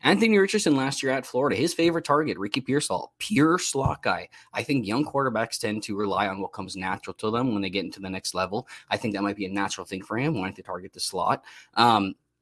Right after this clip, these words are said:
I think Downs is the type of player that can create easy manufactured touches, you know, whether it's a quick screen here, whether it's something quick over the middle. Um,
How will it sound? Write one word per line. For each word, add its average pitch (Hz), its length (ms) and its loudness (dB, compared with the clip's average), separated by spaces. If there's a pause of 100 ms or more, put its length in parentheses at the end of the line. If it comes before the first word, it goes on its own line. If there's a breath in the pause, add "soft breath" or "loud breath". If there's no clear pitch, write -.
I 117 120 4
think 120 200 2
Downs 113 440 4
is 120 100 0
the 123 80 -4
type 110 180 -4
of 104 120 -6
player 101 240 2
that - 100 -4
can 156 220 6
create 113 340 0
easy 110 260 -2
manufactured 98 640 -4
touches, 107 500 -2
you 98 60 0
know, 95 140 0
whether 98 260 0
it's 90 80 -4
a - 60 -8
quick - 200 -4
screen 101 320 0
here, 98 220 0
whether 95 260 0
it's 95 120 -4
something 101 260 -4
quick 95 220 -10
over 98 140 -6
the 95 100 -8
middle. 95 360 0 (300 loud breath)
Um, 107 420 4